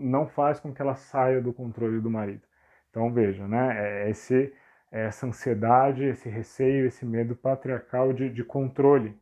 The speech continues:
da, da mulher, né? Bom, é, e tem outros exemplos que eu poderia citar aqui. Tem Alceste, né, que é a, que é a única, é a única pessoa que resolve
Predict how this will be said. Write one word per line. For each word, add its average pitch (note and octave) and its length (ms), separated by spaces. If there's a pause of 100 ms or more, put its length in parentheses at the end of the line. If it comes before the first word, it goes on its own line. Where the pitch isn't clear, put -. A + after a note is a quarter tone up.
(100)
da, A2 160
da A2 220
mulher, G#2 360 (320)
né? G#2+ 200 (1120)
Bom, E3 340 (280)
é, C3 360 (160)
e - 200 (180)
tem E3+ 140
outros G#3 260
exemplos F3+ 300
que - 80
eu B2+ 40
poderia C3+ 280
citar C3 260
aqui. B2+ 480 (100)
Tem C3 340
Alceste, B2+ 720
né, A2 260
que - 140
é - 20
a, A2 340
que - 80
é - 20
a B2 40
única, C#3 680 (800)
é A#2 120
a A#2+ 60
única D3+ 280
pessoa C#3 400
que - 120
resolve B2 960